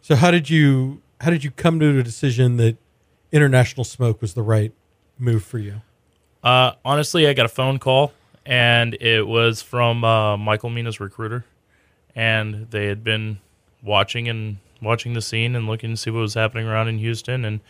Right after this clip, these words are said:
Speaker 2: they just approached me and started talking to me about it. And I talked it over with Ryan. He was like, "Man, if you don't jump on this."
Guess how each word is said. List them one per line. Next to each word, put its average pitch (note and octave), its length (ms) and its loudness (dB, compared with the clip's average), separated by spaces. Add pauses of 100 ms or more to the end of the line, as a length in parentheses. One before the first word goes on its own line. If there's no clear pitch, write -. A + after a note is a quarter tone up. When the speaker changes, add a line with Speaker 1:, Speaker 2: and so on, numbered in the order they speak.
(380)
Speaker 2:
they A2+ 100 -2
just A2+ 240 -4
approached A#2 440 0
me A#2+ 160 2
and A#2 180 -2
started A2+ 300 0
talking A#2 340 -2
to A2+ 60 -6
me A#2 120 -4
about A#2 260 -2
it. C#3+ 160 -4 (680)
And A#2 340 0
I A2+ 160 0 (320)
talked B2 240 2
it C3 80 0
over B2+ 180 4
with B2+ 120 2
Ryan. B2 360 2
He C3 80 0
was B2 200 -2
like, G#2+ 120 0
"Man, A2 280 0 (420)
if - 80 -20
you A#2+ 60 -4
don't A2+ 160 -2
jump A2 220 -6
on A2 160 -2
this." G2 340 -8